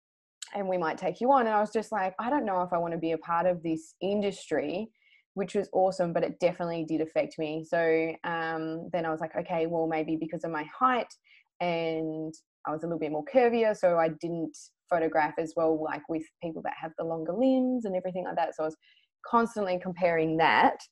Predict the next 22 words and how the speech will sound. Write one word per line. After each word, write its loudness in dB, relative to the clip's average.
Um, 10
I 8
was 2
like, -2
"Oh, 6
I 6
wish 0
I 4
was -2
skinnier. 6
I 6
wish 0
I 6
had 2
longer 0
limbs. 4
I 2
wish -2
I 2
was -4
taller," 8
like, 6